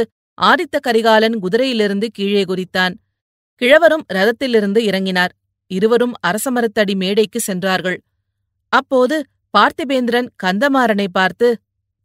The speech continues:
"நல்ல வேளையாய் போயிற்று. இந்த கிழவர் விடேன் தொடேன் என்று நம்முடன் நெடுகிலும் வந்து விடுவாரோ என பயந்து கொண்டிருந்தேன்" என்றான்.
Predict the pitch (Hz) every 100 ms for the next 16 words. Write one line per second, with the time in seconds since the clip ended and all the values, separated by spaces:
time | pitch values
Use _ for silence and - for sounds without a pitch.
0 | _ - 165 190 185 208 226 247 202 208
1 | 180 196 - _ _ _ 175 180 190 180
2 | 208 233 233 - _ - 185 202 240 320
3 | 262 214 233 262 226 208 196 226 240 _
4 | - 180 208 214 262 226 180 220 247 294
5 | 214 208 254 233 233 226 277 240 269 196
6 | 185 269 269 208 202 190 190 220 - _
7 | _ _ _ - 196 185 190 180